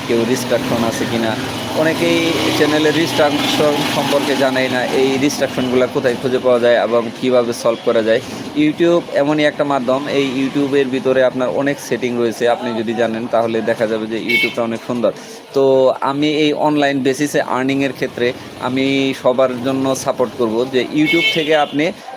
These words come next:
এবং পিওরভাবে আপনি টাকা আর্ন করতে পারবেন, এটাতে খুব ঝামেলা খুব কম। তবে আপনার, আহ, যদি ক্রিয়েশন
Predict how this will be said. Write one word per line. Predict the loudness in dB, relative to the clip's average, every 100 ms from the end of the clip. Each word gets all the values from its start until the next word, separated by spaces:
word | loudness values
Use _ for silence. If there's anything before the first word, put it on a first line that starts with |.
| -4
এবং | -2 2 2 2 0 -2 -2 -2 -4 -8 -12 -2
পিওরভাবে | 2 4 4 4 4 2
আপনি | 2 0
টাকা | 0 0 -2
আর্ন | -2
করতে | -4 -2
পারবেন, | 0 0 -2 -6
এটাতে | -6 -6 -6 -2
খুব | -2 -2 -4
ঝামেলা | -2 0 0
খুব | 0 -4 0
কম। | 0 0 -6 -6 -4 -2
তবে | 0 2 4 4
আপনার, | 2 -2 -2 0 2
আহ, | 4 4 6 6 6 4 0 0
যদি | 0 0
ক্রিয়েশন | -4 -2 0 0 2 0 0